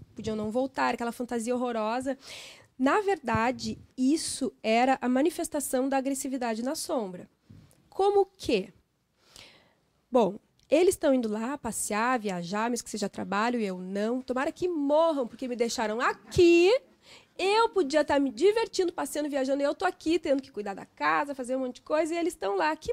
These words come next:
morram. Só que aí isso entrava em conflito, porque como assim?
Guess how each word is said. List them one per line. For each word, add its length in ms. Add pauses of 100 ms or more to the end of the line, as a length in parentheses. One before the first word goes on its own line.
morram. 360 (260)
Só 220
que 100
aí 440
isso 680 (720)
entrava 460
em 80
conflito, 760
porque 320
como 260
assim? 540